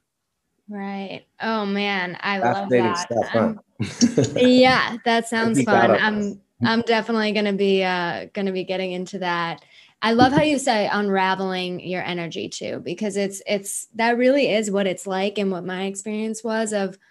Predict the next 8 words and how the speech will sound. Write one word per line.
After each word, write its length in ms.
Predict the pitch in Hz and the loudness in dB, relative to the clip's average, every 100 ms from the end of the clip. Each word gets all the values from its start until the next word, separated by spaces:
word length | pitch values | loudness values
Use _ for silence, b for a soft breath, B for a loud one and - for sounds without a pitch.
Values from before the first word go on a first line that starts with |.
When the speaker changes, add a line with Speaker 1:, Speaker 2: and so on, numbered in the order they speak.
| b _ - | b _ -4
Speaker 1:
once 560 | 208 226 240 226 - - | 0 2 2 0 -4 -4
I 120 | 208 | -4
decided 580 | 208 202 202 196 196 196 | -2 -2 -2 0 -2 -4
to 140 | 214 | -8
feel 400 | 202 - 202 190 185 | -10 -6 -4 -4 -4
into 420 | 202 214 202 196 | -4 -4 -4 -6
the 140 | 190 | -8
things, 720 | 185 - - 202 214 226 - | -10 -12 -10 -8 -8 -8 -12